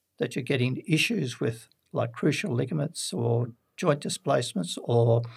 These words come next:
um, itchy skin, t-, uh, uh, tummy, uh, upsets, you know,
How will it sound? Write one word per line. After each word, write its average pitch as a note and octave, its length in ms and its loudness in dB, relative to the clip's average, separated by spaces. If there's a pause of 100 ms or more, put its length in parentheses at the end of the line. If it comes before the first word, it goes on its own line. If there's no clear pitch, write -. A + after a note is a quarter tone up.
(420)
um, B2 640 2
itchy - 280 -4
skin, C#3+ 440 -2 (460)
t-, - 120 -2
uh, B2 440 4 (320)
uh, C3+ 220 -6
tummy, D3 420 4 (120)
uh, - 320 0
upsets, - 560 0 (420)
you D#3 60 0
know, C#3+ 160 2